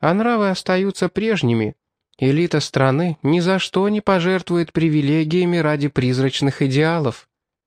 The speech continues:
Мы — кость, внезапно появившаяся в горле герцога.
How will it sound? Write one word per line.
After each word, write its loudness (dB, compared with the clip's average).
Мы — 0
кость, -4
внезапно 0
появившаяся 0
в -2
горле 0
герцога. -2